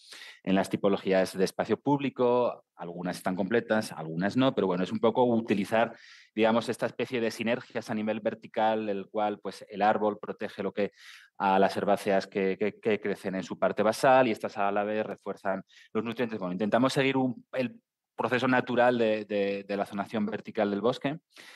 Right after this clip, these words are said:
Y bueno, pues esto es, esto es al final fue la idea de, eh, del proyecto y cómo construirlo. Aquí tenéis un plano general de todo el vecindario. Eh,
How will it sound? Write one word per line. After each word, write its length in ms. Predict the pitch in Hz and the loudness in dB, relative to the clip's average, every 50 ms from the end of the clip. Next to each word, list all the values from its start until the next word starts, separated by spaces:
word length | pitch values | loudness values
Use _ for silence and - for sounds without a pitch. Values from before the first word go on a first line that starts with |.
| - - - _ - | -20 -20 -20 _ -6
Y 80 | 113 | 0
bueno, 180 | 98 196 196 208 | 2 2 2 2
pues 180 | - 95 - 117 | 2 0 0 0
esto 220 | 107 - - 139 | -2 2 2 0
es, 160 | 139 - - - | 0 0 0 -2
esto 200 | 131 135 147 147 | -2 -2 0 0
es 60 | 147 | 0
al 80 | 135 | 0
final 360 | - - 117 117 123 123 127 120 - | 0 -2 2 2 2 2 0 -4 -4
fue 160 | - 117 117 | -2 -2 0
la 120 | 113 110 107 | 0 -2 -2
idea 320 | 98 92 101 92 82 78 78 87 | -2 -4 -4 -6 -6 -8 -12 -18
de, 460 | 104 90 87 92 92 95 85 90 95 | -20 -16 -10 -8 -6 -6 -4 -4 -4
eh, 40 | 95 95 | -4 -4
del 380 | 90 95 95 98 98 98 95 | -2 -2 -2 0 -2 -4 -2
proyecto 460 | - 110 107 127 135 131 - - 117 | 0 2 2 2 0 -2 -2 -2 -2
y 80 | 104 101 | -2 0
cómo 520 | - - 104 104 101 101 101 104 104 - _ | 0 0 0 0 0 0 0 -2 -4 -6 _
construirlo. 480 | - 101 92 87 - - 87 85 85 90 | -6 -6 -6 -6 -8 -8 -8 -4 -4 -2
Aquí 100 | 90 104 | -2 0
tenéis 280 | - 107 104 101 - | 2 2 2 2 0
un 80 | 110 92 | -2 -2
plano 360 | - 120 120 123 123 127 131 | 0 0 2 2 2 0 0
general 520 | 127 - 120 120 113 117 123 135 147 147 - | -2 -4 -6 -4 0 0 0 0 0 -4 -10
de 540 | _ 98 92 92 87 87 85 85 85 80 - _ _ _ | _ -8 -6 -4 -4 -2 -4 -4 -4 -6 -8 _ _ _
todo 260 | - 95 90 90 87 | -2 0 0 2 0
el 100 | 87 85 | -2 -2
vecindario. 720 | 82 87 85 - 104 98 110 131 143 139 139 139 143 143 - _ _ - - - - - - - - - _ | -4 -6 -6 -4 -2 0 2 4 4 4 2 2 0 -2 -6 _ _ -20 -18 -18 -16 -16 -16 -16 -18 -20 _
Eh, 380 | - - 113 113 117 113 - | -2 2 4 4 4 4 2